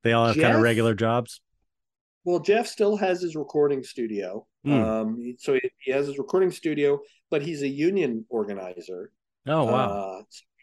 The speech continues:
Speaker 2: he works, you know, works with, uh, entertainment, uh, broadcast unions. And, uh, Dante, uh, owns the Black Cat Club in D C,
Speaker 1: Oh,
Speaker 2: which
Speaker 1: wow.
Speaker 2: is where we always,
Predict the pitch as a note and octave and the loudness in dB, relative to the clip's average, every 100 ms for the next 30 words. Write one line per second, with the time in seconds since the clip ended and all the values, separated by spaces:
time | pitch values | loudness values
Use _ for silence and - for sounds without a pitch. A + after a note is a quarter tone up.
0 | _ _ A#2+ B2 A#2+ - - _ D3 A#2+ | _ _ -2 -2 -2 -12 -18 _ -10 -6
1 | A2+ G#2+ A2 A#2+ A#2+ B2+ - C3 - A#2 | -4 -4 -4 -4 -4 -4 -2 -4 -4 -8
2 | G#2+ B2 B2 B2 C3+ C3 B2 G#2+ _ _ | -8 -6 -4 -4 -2 -2 -2 -4 _ _
3 | _ _ _ _ A2+ A2+ A2 A2 G#2+ A#2+ | _ _ _ _ -4 -2 0 -2 0 0
4 | B2 A#2+ A#2 G#2 G#2 A2 G2+ F#2 F#2 G2+ | 0 -2 -4 -4 -4 -6 -6 -6 -8 -10
5 | - - _ _ _ _ - A#2 A#2+ A#2 | -16 -20 _ _ _ _ -6 -2 0 -2
6 | A2+ A#2 A2+ A2+ G#2+ _ _ _ _ _ | -2 -2 0 -2 -6 _ _ _ _ _
7 | - C3+ D3+ D#3 D#3+ D3 C#3+ C#3 C3+ B2 | -2 0 0 0 2 4 4 2 -4 -4
8 | A#2+ A#2+ A#2 C3 C#3 B2 - - A#2 A#2 | -2 -2 -2 -2 -2 -6 -14 -8 -6 -2
9 | B2 - - E3+ - - G#2+ F#2+ G#2 G#2 | -2 -4 -4 -4 -4 -4 -4 -2 -4 -4
10 | G#2+ - C#3+ A2 - _ _ _ _ - | -4 0 2 2 -2 _ _ _ _ -4
11 | F#3 B2 D3 B2+ A#2 A#2 A2+ A2 A2 - | -2 0 -2 -2 -2 0 2 2 -2 -8
12 | - | -16